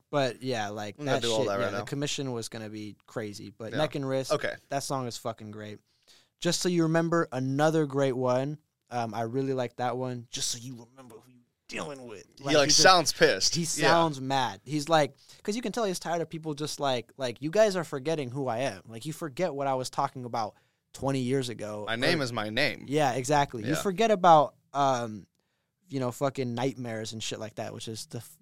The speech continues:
Speaker 1: the Pharrell song on Hell Hath No Fury. That song is beautiful. Um, anyways, just so you remember, another great one. Fucking great. Diet Coke, I love that one. I think that one's fun. Um,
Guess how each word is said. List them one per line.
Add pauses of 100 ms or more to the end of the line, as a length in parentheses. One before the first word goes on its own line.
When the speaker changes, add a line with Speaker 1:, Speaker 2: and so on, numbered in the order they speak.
(140)
Speaker 1:
the
Pharrell
song (100)
on
Hell
Hath
No
Fury. (420)
That
song
is
beautiful. (400)
Um, (840)
anyways, (260)
just
so
you
remember, (180)
another
great
one.
Fucking
great. (180)
Diet
Coke,
I
love
that
one.
I
think
that
one's
fun. (420)
Um,